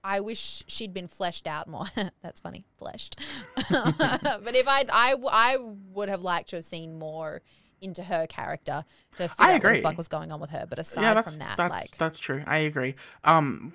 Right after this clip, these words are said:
Speaker 2: the only reason I, I say I don't think she was helping the whole time is because she did try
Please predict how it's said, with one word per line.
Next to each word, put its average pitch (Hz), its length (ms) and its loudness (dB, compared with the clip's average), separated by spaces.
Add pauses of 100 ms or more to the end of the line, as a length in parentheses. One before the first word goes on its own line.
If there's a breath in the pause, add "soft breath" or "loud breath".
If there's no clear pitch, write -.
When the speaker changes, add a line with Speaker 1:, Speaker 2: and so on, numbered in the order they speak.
Speaker 2:
the 175 160 -2
only 175 220 2
reason 165 280 -2
I, 143 240 2
I 135 140 0
say 127 600 -4 (640)
I 147 100 0
don't 123 300 -2
think 127 180 -4
she - 120 -6
was 123 160 -4
helping 131 360 -2
the 131 60 -2
whole 135 160 -2
time 135 320 -2
is 127 140 -6
because 131 300 -6
she 131 160 -6
did 127 440 -6
try 127 540 0